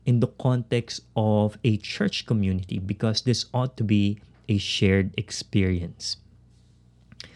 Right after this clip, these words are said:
Third, the lessons we will go through together are not my inventions, or, nor is it coming from a personal opinion. I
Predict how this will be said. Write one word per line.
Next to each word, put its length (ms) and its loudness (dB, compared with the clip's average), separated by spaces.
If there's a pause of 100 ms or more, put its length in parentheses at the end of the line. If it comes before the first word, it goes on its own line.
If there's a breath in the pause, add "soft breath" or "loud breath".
(240 loud breath)
Third, 540 6 (880 soft breath)
the 140 6
lessons 500 6
we 80 8
will 180 6
go 260 4
through 240 2
together 680 2
are 260 4
not 400 2
my 240 0
inventions, 920 -2 (440 soft breath)
or, 180 2
nor 300 4
is 140 2
it 120 2
coming 300 2
from 400 2
a 140 0
personal 540 -2
opinion. 540 -4 (800 soft breath)
I 540 2